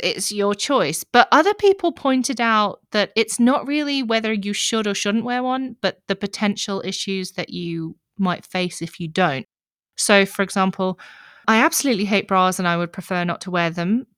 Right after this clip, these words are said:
but it seems like a massive no-no in society. I don't understand a man nipples are okay, but women are radioactive."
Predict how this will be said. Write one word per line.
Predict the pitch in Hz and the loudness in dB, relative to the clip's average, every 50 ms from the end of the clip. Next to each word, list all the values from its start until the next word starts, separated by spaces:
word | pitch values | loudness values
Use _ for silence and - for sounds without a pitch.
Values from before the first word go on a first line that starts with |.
| _ | _
but | - 170 165 | -4 -4 -4
it | - | -4
seems | - - - 220 220 214 202 - | -4 0 2 4 4 4 4 2
like | 196 180 - - | -2 -4 -2 -2
a | |
massive | 185 185 208 262 269 - - 185 | 0 2 2 2 0 0 -2 -2
no-no | 196 185 175 170 170 165 165 165 | -2 0 0 0 0 -2 -2 -2
in | 165 165 | -4 -6
society. | - 170 165 - - 196 214 214 208 - - 214 208 - | -6 -8 -6 -4 -2 0 0 0 0 0 0 -2 0 0
I | - 196 | -2 -2
don't | 165 - 190 214 220 220 | 0 4 6 6 8 8
understand | 214 214 202 - - - 185 175 175 175 175 - | 6 6 4 0 -2 -2 0 0 0 -2 -2 -4
a | 180 180 | -4 -2
man | 175 175 170 165 170 170 | -2 0 0 0 0 0
nipples | 170 165 170 - 180 165 - 170 | -2 -4 -6 -6 -10 -8 -6 -6
are | 160 | -6
okay, | 160 160 - - 208 190 190 185 175 | -6 -6 -6 -4 -2 -2 0 0 -2
but | 180 - - | -2 -6 -6
women | 175 170 165 160 160 | -6 -6 -6 -6 -6
are | 160 | -6
radioactive." | 165 165 160 160 165 160 170 196 - - - - 277 320 403 415 - - - | -4 -6 -6 -6 -4 0 2 2 2 2 0 0 2 2 2 2 -2 -6 -14